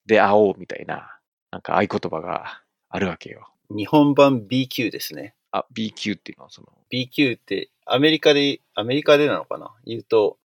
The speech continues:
Speaker 2: それに当たるのがボストンマラソン。
Speaker 1: あ、ボストンマラソン。なるほど、なるほど。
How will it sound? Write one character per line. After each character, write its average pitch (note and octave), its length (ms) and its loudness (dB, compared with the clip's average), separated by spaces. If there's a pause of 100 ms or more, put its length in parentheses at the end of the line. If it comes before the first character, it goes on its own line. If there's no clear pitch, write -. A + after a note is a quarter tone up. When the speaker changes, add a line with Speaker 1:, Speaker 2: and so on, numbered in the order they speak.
(220)
Speaker 2:
そ - 160 -2
れ C#3 100 2
に C#3 260 0
当 B2+ 120 0
た C3 100 4
る B2+ 100 0
の A2+ 120 -2
が F#2+ 80 0
ボ G2+ 240 -4
ス - 80 -10
ト C3+ 120 2
ン A#2+ 80 -2
マ A#2 100 2
ラ G2+ 80 -6
ソ - 140 -14
ン。 - 60 -20 (140)
Speaker 1:
あ、 - 200 -4 (200)
ボ F#2 160 -12
ス - 160 -16
ト A#2 140 -12
ン A2 80 -12
マ G#2 120 -8
ラ F2+ 60 -10
ソ D2+ 120 -14
ン。 C#2+ 60 -16 (140)
な F2+ 100 -8
る E2+ 80 -6
ほ E2+ 80 -8
ど、 E2 60 -8
な D#2 140 -8
る D#2 60 -8
ほ D2 120 -12
ど。 A2+ 160 -20